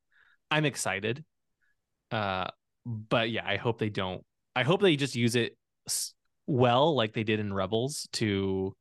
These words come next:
you know, like, show some great moments and, and stuff,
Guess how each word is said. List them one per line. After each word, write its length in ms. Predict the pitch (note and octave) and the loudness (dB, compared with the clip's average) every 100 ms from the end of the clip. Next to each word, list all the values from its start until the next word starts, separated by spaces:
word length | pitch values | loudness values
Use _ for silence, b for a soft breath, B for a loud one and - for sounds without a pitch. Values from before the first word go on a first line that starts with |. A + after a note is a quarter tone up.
| b b b b b _ | b b b b b _
you 80 | - | -8
know, 140 | F#2 F2 | -6 -4
like, 480 | - - - - - | -6 -10 -14 -10 -6
show 320 | - A#2+ A2+ | -2 2 2
some 220 | G#2 G#2 | 0 -4
great 320 | G2 G2+ G2 G2+ | -4 -2 -4 -4
moments 600 | F#2+ F#2+ F#2 F2+ - - | -4 -2 -4 -4 -6 -6
and, 180 | G#2 - | -8 -8
and 140 | F#2+ | -8
stuff, 300 | - - - | -8 -10 -12